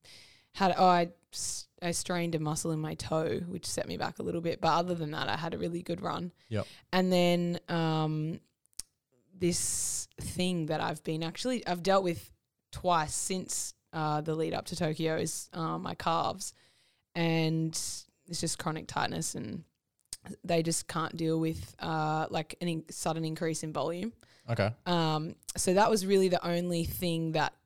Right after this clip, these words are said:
Speaker 1: plagued my Tokyo prep, but once I was over that hump,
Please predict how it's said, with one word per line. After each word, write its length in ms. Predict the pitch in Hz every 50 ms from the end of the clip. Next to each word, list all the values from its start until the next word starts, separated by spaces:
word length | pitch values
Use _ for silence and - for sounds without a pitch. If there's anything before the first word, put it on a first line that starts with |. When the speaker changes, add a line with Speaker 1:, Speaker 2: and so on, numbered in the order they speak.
| _
Speaker 1:
plagued 540 | - - - 170 156 156 156 156 160 160 -
my 180 | 175 156 156 165
Tokyo 420 | - - 170 170 - - 170 165 165
prep, 240 | - - 175 -
but 140 | - - -
once 220 | 170 170 175 - -
I 60 | 165
was 160 | 156 156 - -
over 260 | 175 175 175 165 165
that 180 | 160 160 151 -
hump, 400 | - - 175 160 165 175 -